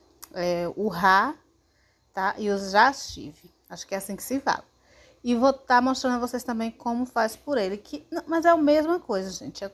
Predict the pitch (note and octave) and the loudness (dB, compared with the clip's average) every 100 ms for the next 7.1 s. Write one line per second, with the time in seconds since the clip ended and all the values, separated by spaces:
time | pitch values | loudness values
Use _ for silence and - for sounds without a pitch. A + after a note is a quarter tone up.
0 | _ A#3 A3+ A#3+ B3+ _ _ _ _ - | _ -6 -2 -2 -6 _ _ _ _ -20
1 | _ C#4 C#4+ E4+ D#4+ A#3+ B3 C4+ C#4 C#4 | _ 4 6 6 2 0 -2 2 2 2
2 | C#4+ - C4+ C#4+ D4+ C#4 A3+ A#3+ A#3+ A#3 | -2 2 2 4 0 -4 -4 0 0 -2
3 | - D4 D4 D4 C4 B3+ A3+ G#3+ B3+ - | -4 0 0 0 2 4 4 2 -2 -8
4 | _ _ G3 G3 G#3 G3 G3 G#3+ G#3+ G3+ | _ _ -6 -6 -4 -2 -2 -4 -6 -2
5 | G3+ G3+ F#3+ G#3+ A#3+ A#3 A3 C#4 _ - | 0 2 2 2 0 -2 -2 -4 _ -20
6 | _ A3 G3+ G3+ G3 C4 - G#3 G#3 B3+ | _ -2 -2 2 2 2 2 -2 -2 -4